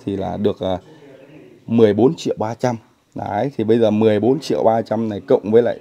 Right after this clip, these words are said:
bảy mươi tư triệu thì là tám mươi tám triệu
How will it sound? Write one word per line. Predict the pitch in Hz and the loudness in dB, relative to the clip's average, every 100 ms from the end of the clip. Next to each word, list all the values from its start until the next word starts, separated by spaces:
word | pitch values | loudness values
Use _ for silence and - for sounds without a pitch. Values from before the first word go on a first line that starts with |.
| - | -2
bảy | - 95 | 0 0
mươi | 98 | -2
tư | 110 151 151 143 | 0 2 2 2
triệu | 170 - - _ _ _ _ _ | 2 2 -6 _ _ _ _ _
thì | 98 | -8
là | 90 87 | -6 -8
tám | - 123 135 180 185 | 0 2 2 -4 -4
mươi | 165 139 - | -2 -4 0
tám | 139 151 196 | 0 2 -2
triệu | - - | -2 -2